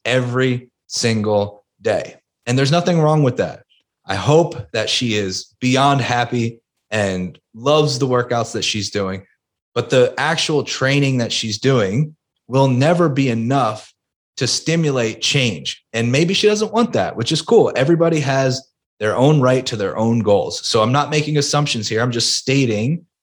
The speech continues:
a fact. She goes in and she does a workout where she's not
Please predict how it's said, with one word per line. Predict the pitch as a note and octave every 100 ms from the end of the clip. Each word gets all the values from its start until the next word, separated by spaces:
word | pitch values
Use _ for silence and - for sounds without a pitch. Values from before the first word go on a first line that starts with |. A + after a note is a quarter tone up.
| _ -
a | A2+ C3
fact. | - E3 A2 D#2 -
She | - A#2
goes | A#2 C3 C#3
in | A2 A#2+
and | D#3 -
she | G#2+
does | G2 G#2 C#3+
a |
workout | A#2 F#2+ - G2+ C3 D3+ - _ _ -
where | A2+
she's | A#2+ B2+ A2+
not | A2+ A2+ C3+ -